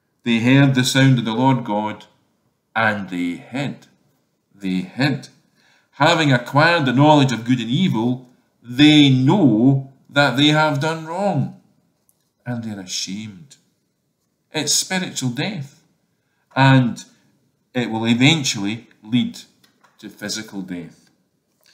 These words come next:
We can describe the effect of sin upon Adam and Eve's relationship as the horizontal consequence of sin,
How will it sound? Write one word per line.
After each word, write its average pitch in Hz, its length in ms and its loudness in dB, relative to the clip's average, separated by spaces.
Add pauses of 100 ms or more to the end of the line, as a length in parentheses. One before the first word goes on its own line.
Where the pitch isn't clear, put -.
(960)
We 170 120 -4
can 160 140 -4
describe 214 480 -2
the 190 120 0
effect 147 560 -4 (100)
of 113 140 -6
sin 156 460 -2
upon 117 480 -2
Adam 135 340 2
and 117 140 0
Eve's 156 400 2
relationship 110 760 -4 (640)
as 120 640 -2
the 120 120 -4
horizontal 127 1300 0 (500)
consequence 104 760 -8
of 92 100 -14
sin, 82 360 -10